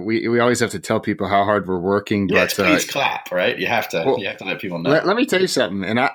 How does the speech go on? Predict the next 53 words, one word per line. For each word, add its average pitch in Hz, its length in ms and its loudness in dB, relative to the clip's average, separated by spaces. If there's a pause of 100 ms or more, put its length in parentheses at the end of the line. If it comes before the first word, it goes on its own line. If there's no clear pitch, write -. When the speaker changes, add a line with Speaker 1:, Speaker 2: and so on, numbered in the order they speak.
Speaker 1:
I, 120 260 -2
I'm 131 160 0
not 143 160 0
gonna 123 160 0
say 139 280 2
if, 131 260 -2
if 120 260 -4
some 143 200 0
of 127 40 0
those, 123 180 0 (140)
I 170 420 0 (260)
texted 160 460 0
some, 110 340 0
uh, 101 180 0
reporter 139 520 0
friends 151 340 0
of 107 100 0
ours 95 280 0
the 104 140 0
other 123 180 2
night 104 220 2
at - 160 -6
two 135 200 -2
thirty 151 440 2
A 95 240 2
M, 80 260 -6 (420)
uh, 98 260 4
on 98 220 0
Wednesday 117 460 0
or 107 140 2
on 101 120 0
Tuesday 143 360 2
night 87 280 -2
because - 280 -4
I 135 140 4
was 139 280 4
up 104 220 0
late. 98 360 0 (100)
Uh, 98 40 -2
I 92 280 2
was 101 140 0
still 135 260 2
writing. 107 400 4
I 95 40 0
was, 90 320 -6
uh, 95 80 -2
we 95 140 0
were 92 80 -4
just 98 220 -4
talking 101 320 0
about 95 260 -2
it. 95 100 -6
We, 92 160 -6